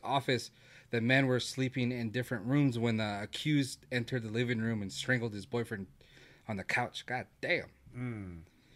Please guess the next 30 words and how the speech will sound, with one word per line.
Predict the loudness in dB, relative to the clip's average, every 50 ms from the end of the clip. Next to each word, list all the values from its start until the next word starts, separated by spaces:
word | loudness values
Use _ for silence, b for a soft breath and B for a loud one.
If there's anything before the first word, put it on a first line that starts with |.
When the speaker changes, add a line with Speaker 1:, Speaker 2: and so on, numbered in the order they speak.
| b b b b b b b
Speaker 2:
Mm. | -12 -8 0
Speaker 1:
The | 2 4 6
incident | 6 6 6 6 4 4 4 6
took | 4 4 4
place | 6 6 6 6 4 4
Thursday, | 6 8 8 8 8 4 2 2
January | 4 4 4 4 4 2 2 0
sixth, | 0 2 4 4 4 4 0
in | -4 -4 -4
Pontiac, | -2 0 2 2 4 4 2 2 0 0 0
Michigan, | 0 0 0 0 2 2 0 0 0 -4
a | -6
suburb | -6 -4 -2 -2 0 0 0 -2
of | -2 -6 -6 -6
Detroit. | -6 -6 -6 -4 -2 0 0 0 0 -2 B B B B B B B B
The | -10
police | -4 2 4 4 4 4 4 4
were | 4 4 6
alerted, | 8 10 10 10 10 8 4 2 -2 -16 _ _ -20 -10 -6
uh, | -2 0 0 2 0 0 -2
to | -4 -4 -2 0
the | 2 4
matter | 4 4 6 6 4 4
when | 4 2 0 0 -4 -6 b b b b b b b b b b _ _ _ _ _ _ _ _ _ -18 -10 -2
Doc | 2 2 2 2 2
Quinn | -2 0 4 4 6 6 6 4 2 0 -2 -8 -16 -20 _ -4
Watkins, | 0 2 4 2 2 2 2 2 4 4 4 2 0 -4 -12 -16 _ _ -20 -12 -6
the | -2 -2 -2
accused | -2 -2 2 2 2 2 2 0 -4
murderer, | -2 0 2 2 2 2 0 0 0 -2 -6 -8